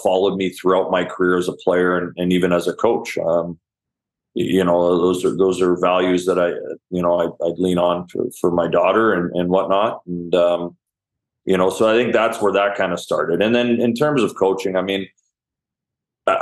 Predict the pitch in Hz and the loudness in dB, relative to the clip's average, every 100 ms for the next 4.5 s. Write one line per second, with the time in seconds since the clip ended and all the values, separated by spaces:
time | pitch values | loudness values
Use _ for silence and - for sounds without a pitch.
0 | 117 113 123 123 113 110 110 110 113 110 | 2 2 0 2 2 2 0 0 0 2
1 | 120 117 113 107 98 - 104 101 110 98 | 2 2 0 -2 -2 0 0 2 0 0
2 | - 101 98 - _ _ _ - - 113 | 0 -2 -2 -10 _ _ _ -8 -2 0
3 | 117 120 123 107 110 110 110 - 104 104 | 2 2 0 2 0 2 0 -2 0 0
4 | 85 - 95 98 95 | 0 0 0 0 -2